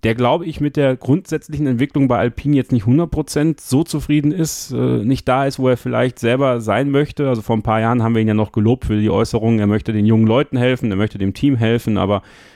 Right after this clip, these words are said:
trotzdem ist er jemand, der Erfolg haben möchte und der Erfolg bei Alpine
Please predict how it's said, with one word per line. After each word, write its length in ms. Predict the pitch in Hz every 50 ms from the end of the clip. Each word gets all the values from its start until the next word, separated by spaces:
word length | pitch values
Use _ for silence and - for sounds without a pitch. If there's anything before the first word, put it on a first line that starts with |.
| _ _ -
trotzdem 340 | - 107 104 - - 110 -
ist 120 | - 107
er 60 | 110
jemand, 340 | 107 104 104 107 107 98 -
der 100 | 101 92
Erfolg 400 | - - - - 98 104 101 -
haben 160 | 92 90 92
möchte 280 | 92 95 92 - - 98
und 100 | 95 87
der 80 | 92
Erfolg 340 | 90 90 - - 101 101 -
bei 100 | - 90
Alpine 420 | 87 95 95 - - 107 101 101